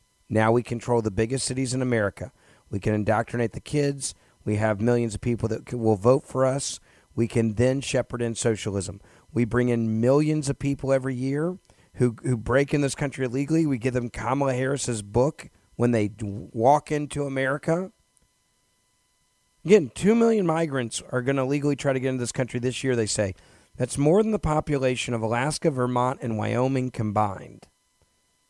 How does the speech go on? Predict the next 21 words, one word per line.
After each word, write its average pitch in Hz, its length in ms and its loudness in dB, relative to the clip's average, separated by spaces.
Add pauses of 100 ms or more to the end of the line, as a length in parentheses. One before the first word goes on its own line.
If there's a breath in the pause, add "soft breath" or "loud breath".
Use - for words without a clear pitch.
(840)
Three 190 220 4
states 180 420 2
worth 127 160 0
of 123 100 -4
illegal 135 280 2
immigrants 117 340 -2
coming 127 240 0
in. 107 180 -2
You 123 120 -4
don't 139 140 2
think 143 120 0
they 143 80 0
can 139 80 -2
cancel 143 380 -4
out 143 140 0
some 139 120 -4
votes? 143 480 0 (1600)
The 165 100 6
Biden 196 280 8
administration 196 600 0
anticipates 196 880 0